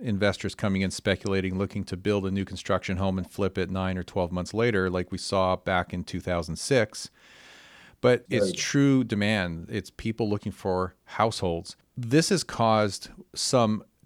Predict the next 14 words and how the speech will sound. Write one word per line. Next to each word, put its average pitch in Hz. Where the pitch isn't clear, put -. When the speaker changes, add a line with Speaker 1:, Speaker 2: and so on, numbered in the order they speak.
Speaker 1:
double-digit 120
price 117
growth 92
year 117
over 104
year, 95
pretty 214
much 143
in 104
every 117
single 107
market. 101
I 98
was 101